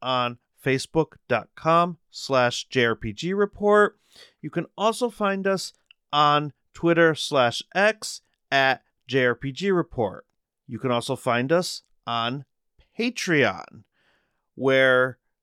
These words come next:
you can support us and help keep the lights on and help us to continue to produce this podcast. And a special shout out goes to a, goes to our current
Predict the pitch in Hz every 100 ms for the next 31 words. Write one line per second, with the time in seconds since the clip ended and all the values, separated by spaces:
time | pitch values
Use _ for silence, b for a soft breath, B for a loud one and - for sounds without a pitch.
0 | _ 117 131 - 131 - 120 - 160 180
1 | 190 190 180 - - 135 123 120 98 127
2 | - 135 104 120 139 160 160 - 139 160
3 | 160 165 165 151 _ _ _ 135 131 127
4 | 123 _ _ 156 160 175 - 165 - 131
5 | - 160 160 151 147 - 131 104 143 151
6 | 147 - - _ _ 123 135 143 - 143
7 | 131 123 123 - - - - _ _ _
8 | _ _ _ - 139 131 127 123 123 -
9 | _ _ _ 110 - 165 170 190 - -
10 | 175 196 233 247 - _ _ _ _ 147
11 | 147 139 - - - 135 135 135 - -
12 | 127 120 120 117 _ _ _ - 139 -
13 | 151 135 - 131 120 110 - _ _ _
14 | _ - - 233 220 151 110 -